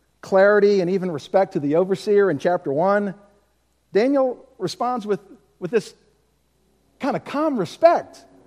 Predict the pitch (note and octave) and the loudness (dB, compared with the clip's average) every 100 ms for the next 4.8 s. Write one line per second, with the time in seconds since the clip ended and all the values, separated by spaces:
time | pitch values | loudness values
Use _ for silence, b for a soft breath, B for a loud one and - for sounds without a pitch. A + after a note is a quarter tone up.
0 | _ - - - _ - - D#4+ G#3+ C4 | _ -20 -20 -20 _ -10 2 2 4 0
1 | B3+ - C#4 A#3+ C4 C4+ B3+ A3 G3 - | 0 -2 -6 -4 0 2 2 0 -4 -2
2 | C4+ B3+ G3+ C#4 A#3 G#3+ A#3 A#3+ G3 E3 | -2 0 -2 -4 -2 -2 -2 -8 -6 -8
3 | - D#4+ E4+ - F4 F#4+ D4 E4 F4 A#3+ | -6 -10 -6 -8 -6 -6 -4 -2 -4 -8
4 | G3 D#4 E4 F3+ C#4 F#4 - | -10 -10 -6 -4 -4 -8 -10